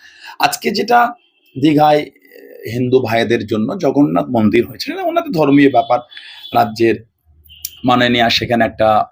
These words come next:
মানে হিন্দু ভাই বোনেদের জন্য তিনি গড়ে তুলেছেন, হ্যাঁ, এবং বিভিন্ন মুসলিম সংগঠন থেকে, বিভিন্ন জায়গা থেকে এবং দরবার থেকেও আওয়াজ উঠেছে সেখানে মসজিদ তৈরি হোক, সেখানে কেন লক্ষ লক্ষ মুসলিমরাও সেখানে যায় এবং সেখানে খ্রিস্টান ভাইদের জন্য সেখানে একটা গির্জা হোক,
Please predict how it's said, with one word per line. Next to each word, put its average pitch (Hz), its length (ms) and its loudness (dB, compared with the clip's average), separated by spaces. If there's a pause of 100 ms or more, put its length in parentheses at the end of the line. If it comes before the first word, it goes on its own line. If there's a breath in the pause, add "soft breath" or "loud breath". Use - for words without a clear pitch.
(260)
মানে 107 140 -4
হিন্দু 110 360 -2
ভাই 107 140 0
বোনেদের 101 400 -2
জন্য 101 220 -2
তিনি 104 240 -6
গড়ে 101 220 0
তুলেছেন, 98 420 -4
হ্যাঁ, 147 160 2 (380 loud breath)
এবং 123 340 2
বিভিন্ন 127 420 2
মুসলিম 120 560 -4 (240 soft breath)
সংগঠন 127 640 0
থেকে, 123 220 0
বিভিন্ন 120 380 2
জায়গা 113 260 0
থেকে 117 240 -4
এবং 117 300 0
দরবার 110 300 2 (100)
থেকেও 117 220 0 (400 loud breath)
আওয়াজ 117 300 4
উঠেছে 110 260 0
সেখানে 113 300 -4
মসজিদ 110 460 0
তৈরি 110 220 2
হোক, 104 200 0
সেখানে 113 340 -2
কেন 117 140 0 (400 loud breath)
লক্ষ 135 260 0
লক্ষ 147 180 0
মুসলিমরাও 147 520 2
সেখানে 120 360 -2
যায় 113 160 -2 (180)
এবং 147 160 2
সেখানে 156 360 -2
খ্রিস্টান 156 420 -2
ভাইদের 143 340 2
জন্য 139 220 2
সেখানে 139 260 -4
একটা 127 120 0
গির্জা 113 420 0
হোক, 113 280 -2